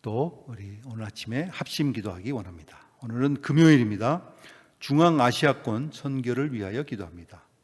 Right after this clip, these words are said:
키르기스탄의 정춘섭, 김은희 선교사님 사역과 가정, 방글라데시 다스제랄드 리스파 선교사님 가정과 사역, 그리고 알바니아 최조영, 홍정희 선교사님,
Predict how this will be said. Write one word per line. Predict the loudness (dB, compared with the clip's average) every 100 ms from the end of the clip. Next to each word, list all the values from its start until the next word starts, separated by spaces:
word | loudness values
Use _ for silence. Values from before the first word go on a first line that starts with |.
| _ _ _ -6
키르기스탄의 | -2 0 -2 -4 -4 -2 0 0 -4 -16 _ _
정춘섭, | -8 -6 -6 -8 -8 -6 -6 -6 -10 _ -10
김은희 | -6 -4 -2 -2
선교사님 | -4 -6 -6 -8 -8 -8 -10 _ _ _ _
사역과 | -12 -12 -10 -10
가정, | -10 -10 -10 -10 -12 _ _ -20 -20 _ _
방글라데시 | -4 4 6 8 6 4 2 2 0 -10
다스제랄드 | -8 -6 -2 0 4 2 4 4 2 -4 -20 _
리스파 | -2 0 -2 -4 -4 -4 -20 _
선교사님 | _ -12 -10 -6 -4 -4
가정과 | -8 -12 -14 -12 -14 -14
사역, | -12 -12 -14 _ _ _ _ _ _
그리고 | -16 -6 -2 -2
알바니아 | 2 2 4 2 2 -2 -4 -6 -20 _
최조영, | -8 -4 -2 0 -2 -4 -8
홍정희 | -6 -4 -2 -4
선교사님, | -4 -6 -6 -8 -8 -10